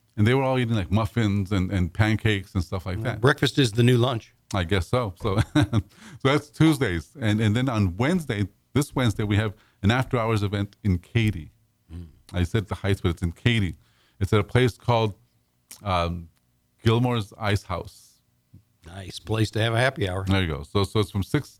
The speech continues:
Speaker 1: to eight P M in Katy. On Thursday, we have lunch in the Vintage Park area. So that's Spring, right? Spring Vintage Park. You've been there?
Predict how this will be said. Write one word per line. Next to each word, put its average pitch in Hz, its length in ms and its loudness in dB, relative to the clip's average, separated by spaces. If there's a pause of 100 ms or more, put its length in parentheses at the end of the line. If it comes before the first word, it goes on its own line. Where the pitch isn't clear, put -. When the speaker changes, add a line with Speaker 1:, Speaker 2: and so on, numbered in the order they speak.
Speaker 1:
to 127 60 2
eight 113 180 0
P 120 100 -2
M 123 120 2
in 101 100 0
Katy. 90 400 -2 (560)
On 98 140 2
Thursday, 151 600 0 (380)
we 104 80 0
have 98 180 0
lunch 127 360 0 (180)
in 123 400 0
the 104 80 -2
Vintage 101 400 -2
Park 107 240 -4
area. 80 340 -6 (280)
So 104 80 2
that's 104 160 0
Spring, 87 480 -2 (500)
right? 90 220 -4
Spring 107 340 0
Vintage 101 320 -4
Park. 98 180 -2
You've 117 120 0
been 139 100 2
there? 156 160 -2